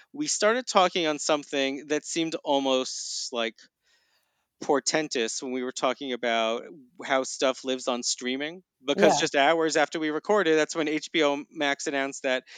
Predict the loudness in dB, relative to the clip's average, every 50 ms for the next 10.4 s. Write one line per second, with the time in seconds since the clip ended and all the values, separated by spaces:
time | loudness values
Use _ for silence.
0 | -18 -18 -20 -10 -4 0 2 2 2 0 0 2 4 4 4 4 2 0 4 4
1 | 4 6 4 2 4 6 4 4 4 2 0 2 2 2 2 0 _ -12 _ -6
2 | 0 2 2 2 2 2 0 0 0 0 -2 -2 -4 -2 0 0 -2 -2 -4 -12
3 | -20 -16 -4 2 4 4 4 4 2 0 2 2 4 4 4 2 2 2 4 4
4 | 4 4 4 4 4 2 4 4 2 4 4 4 4 2 -4 0 4 4 6 6
5 | 4 2 4 4 4 6 6 6 4 2 2 0 -4 -10 -16 -18 -20 -14 -4 2
6 | 6 6 6 6 8 6 6 6 4 4 6 6 8 8 10 8 8 8 6 4
7 | 4 4 4 2 0 0 0 0 2 4 6 6 6 4 2 0 0 2 0 0
8 | 0 2 0 2 2 2 2 2 2 2 0 -2 -2 0 0 2 2 2 0 2
9 | 2 2 4 4 4 4 4 2 -2 -2 2 4 4 4 4 2 -4 -6 -6 -6
10 | -8 -8 -8 -10 -12 -12 -12 -12